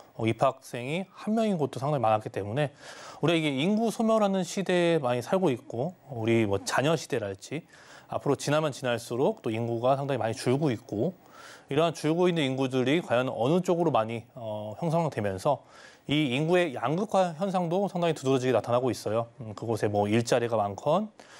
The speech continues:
초중고 학군이 완성이 되건 그곳에 학생들이 있다라는 것은 또 많은 그러한 경제 활동을 하는 부모 세대가 있다라는 것을 의미하는 것도, 어, 말씀드리는 것들이고,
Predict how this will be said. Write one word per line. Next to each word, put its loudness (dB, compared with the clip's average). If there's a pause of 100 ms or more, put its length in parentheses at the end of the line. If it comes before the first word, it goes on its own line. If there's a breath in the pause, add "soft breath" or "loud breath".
(160 loud breath)
초중고 0
학군이 -2
완성이 0
되건 -6 (460 loud breath)
그곳에 2 (240 soft breath)
학생들이 -2
있다라는 2
것은 -2 (200)
또 0
많은 0
그러한 -2
경제 0
활동을 2
하는 -4 (340 loud breath)
부모 2
세대가 0
있다라는 0
것을 -4
의미하는 0
것도, -4 (120)
어, -10
말씀드리는 0
것들이고, 0